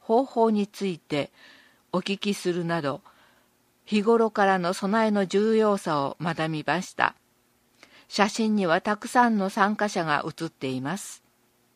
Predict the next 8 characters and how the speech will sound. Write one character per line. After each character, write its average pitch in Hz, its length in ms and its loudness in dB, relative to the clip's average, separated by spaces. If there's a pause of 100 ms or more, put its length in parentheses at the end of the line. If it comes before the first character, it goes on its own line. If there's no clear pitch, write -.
(1120)
心 240 560 4
を 151 340 2
言 190 260 4
葉 226 120 8
に 180 160 0
乗 139 160 -6
せ 143 180 -8
て。 - 280 -8